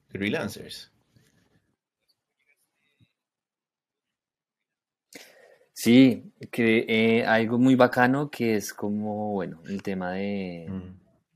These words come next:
Speaker 2: de lo de las redes sociales y todo este tema es lo que me mostró el, el, el, el contenido de Ri, es que el contenido de valor sí puede generar una audiencia y puede generar lazos chéveres con la persona y aportarles cosas buenas a
Speaker 1: Ujú.
Speaker 2: la,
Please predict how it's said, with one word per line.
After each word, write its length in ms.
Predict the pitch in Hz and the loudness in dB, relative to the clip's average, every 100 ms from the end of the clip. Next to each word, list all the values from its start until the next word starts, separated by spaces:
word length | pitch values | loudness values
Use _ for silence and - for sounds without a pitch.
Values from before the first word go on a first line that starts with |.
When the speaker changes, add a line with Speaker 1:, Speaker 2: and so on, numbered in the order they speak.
| 98 - | -20 -12
Speaker 2:
de 260 | 95 87 | -8 -6
lo 220 | 82 95 95 | -6 -6 -4
de 60 | |
las 120 | 92 90 | -2 -2
redes 200 | 90 87 | -4 -8
sociales 500 | 101 - 85 87 90 | -10 -6 -4 -4 -8
y 60 | |
todo 200 | - 90 | -12 -12
este 180 | 85 90 | -10 -10
tema 520 | - 95 90 90 90 | -8 -8 -8 -8 -8
es 340 | 90 90 - - _ _ _ _ | -10 -12 -16 -20 _ _ _ _
lo 300 | - - 95 | -20 -16 -14
que 120 | 90 98 | -12 -10
me 60 | |
mostró 320 | 95 92 - 90 | -8 -8 -10 -12
el, 80 | - | -10
el, 300 | 92 90 92 | -10 -8 -8
el, 340 | 95 92 90 | -8 -8 -8
el 140 | 95 92 | -12 -12
contenido 440 | 95 98 95 90 | -12 -10 -10 -8
de 60 | 92 | -6
Ri, 200 | 95 90 | -6 -6
es 100 | - | -10
que 140 | - | -14
el 80 | 90 - - | -16 -16 -14
contenido 960 | 98 92 95 92 90 90 90 90 85 _ | -12 -8 -8 -8 -10 -8 -8 -8 -10 _
de 160 | 92 95 | -10 -4
valor 420 | 95 95 95 90 - _ _ _ _ | -2 0 -4 -6 -12 _ _ _ _
sí 240 | - - 90 | -20 -14 -12
puede 420 | - 101 98 92 | -6 -2 -2 -4
generar 640 | 98 101 92 87 85 82 - - | -4 0 2 2 -2 -10 -16 -18
una 160 | 98 98 | -12 -10
audiencia 640 | 95 101 98 92 98 98 | -6 -4 -4 -4 -6 -4
y 320 | 107 98 90 87 - | -4 -6 -8 -12 -12
puede 160 | 90 | -12
generar 280 | 87 95 87 | -8 -8 -6
lazos 300 | 90 87 85 | -6 -8 -10
chéveres 320 | - 95 92 | -8 -6 -6
con 80 | 101 | -6
la 100 | 101 | -6
persona 300 | 98 87 87 | -8 -12 -8
y 60 | 95 | -8
aportarles 600 | 92 98 95 87 85 - | -6 -8 -6 -8 -8 -10
cosas 300 | 101 92 92 | -10 -8 -6
buenas 300 | 104 98 | -4 -4
a 20 | |
Speaker 1:
Ujú. 20 | |
Speaker 2:
la, 80 | 95 | -4